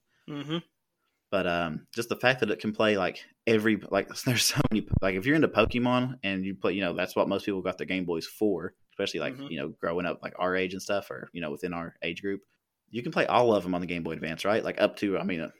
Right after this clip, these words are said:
Speaker 2: up to a certain point, of course. I mean, they got, you know, the D S and all those things are up now, but, I mean, just, I
Speaker 1: Yeah.
Speaker 2: thought the Game Boy Advance with that huge library and the amount of hours I spent, <laughs> like, I wear glasses because of a Game Boy,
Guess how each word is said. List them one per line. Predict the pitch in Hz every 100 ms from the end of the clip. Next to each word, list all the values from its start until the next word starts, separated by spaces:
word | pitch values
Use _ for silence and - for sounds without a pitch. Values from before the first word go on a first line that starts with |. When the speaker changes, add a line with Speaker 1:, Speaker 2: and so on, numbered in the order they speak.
| _
Speaker 2:
up | 175 175
to | 110
a |
certain | - 78 -
point, | - -
of |
course. | 90 90
I | 95
mean, | 95
they | 95
got, | 98 95
you |
know, | 90
the | 87
D | 90 85
S | 80 82 87
and |
all | 80
those | 85 82
things | 82 82 82
are | 80
up | -
now, | 90 85 78
but, | 82
I | 78
mean, | 78 76 78 _ _ -
just, | 107 - - 151
I |
Speaker 1:
Yeah. | 113
Speaker 2:
thought | 151
the | 98
Game | 110
Boy | 104
Advance | 95 95 107
with | 104 95
that | 90
huge | - - 165 139 92
library | 95 90 98 107 110 110
and | 92 90
the | 90
amount | 87 135
of | 113 -
hours | 92 98 98 87
I | 87
spent, | - 90 - -
<laughs> | -
like, | 120 101 - -
I | 117
wear | 170 110
glasses | 101 101 - 87
because | 92 92 90
of |
a | 82
Game | 82 80
Boy, | 80 78